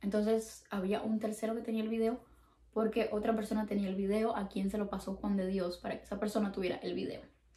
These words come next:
Bueno, él dijo su respuesta. Él no va a decir, obviamente, que se lo enseñó a amigos, él no va a decir que se lo pasó a alguien más.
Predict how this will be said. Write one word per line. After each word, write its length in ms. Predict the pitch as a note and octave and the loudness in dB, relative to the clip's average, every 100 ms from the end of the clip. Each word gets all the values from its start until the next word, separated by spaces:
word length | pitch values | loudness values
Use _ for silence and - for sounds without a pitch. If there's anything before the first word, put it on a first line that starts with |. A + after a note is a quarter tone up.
| - - - - - _ _ | -20 -20 -20 -20 -20 _ _
Bueno, 280 | - G#3+ - - | 6 8 8 4
él 320 | D4 D#4 F4+ D4 | 10 10 10 8
dijo 680 | D#4 - A3+ A3 C4 D4 - | 8 8 6 6 4 -2 -8
su 220 | - B3 A3+ | -4 2 6
respuesta. 440 | A3 G#3+ A3 A#3+ A#3 | 6 4 4 4 6
Él 120 | A#3 | 8
no 60 | |
va 80 | A#3+ | 10
a 40 | B3+ | 10
decir, 160 | C4 | 10
obviamente, 340 | A#3+ A#3 B3 B3+ | 6 6 4 2
que 80 | |
se 100 | B3 | 2
lo 60 | G3+ | 2
enseñó 280 | G3+ G#3 G#3 | 2 2 6
a 40 | |
amigos, 360 | A#3+ D#4+ D4+ C#4+ | 8 10 8 8
él 80 | G#3+ | 6
no 120 | F#3+ | 4
va 80 | G3 | 2
a 40 | |
decir 280 | G#3 A3 G3+ | 4 2 2
que 260 | G#3 G3+ | 2 2
se 100 | G3 | 2
lo 140 | A3 A#3+ | -2 0
pasó 400 | G#3+ - F#3+ F3+ | -2 0 4 6
a 100 | F3 | 6
alguien 300 | F#3 G3+ A3 | 6 4 4
más. 260 | B3 A#3+ | 2 2